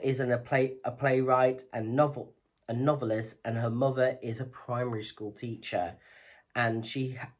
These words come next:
and she's one of the six children in her family. So it's fascinating, really, like, from, like, looking into, um, Marina Carr.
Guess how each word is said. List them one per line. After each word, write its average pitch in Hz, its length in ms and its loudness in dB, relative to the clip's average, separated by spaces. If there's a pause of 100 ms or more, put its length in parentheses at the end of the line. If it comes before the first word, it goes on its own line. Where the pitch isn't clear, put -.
(400)
and 117 120 -6
she's 120 360 -6 (400)
one 131 200 2
of 127 220 2
the 123 80 -6
six - 600 -8
children 123 580 -2 (1080)
in 113 140 -4
her 110 160 -2
family. 107 520 -2
So 156 400 6 (420)
it's 185 260 4
fascinating, 151 920 2
really, 139 540 4
like, 127 260 0
from, 185 240 6
like, 156 340 4
looking 139 540 0
into, 104 920 -2 (180)
um, 95 540 -4 (160)
Marina 104 440 -2
Carr. 90 440 -6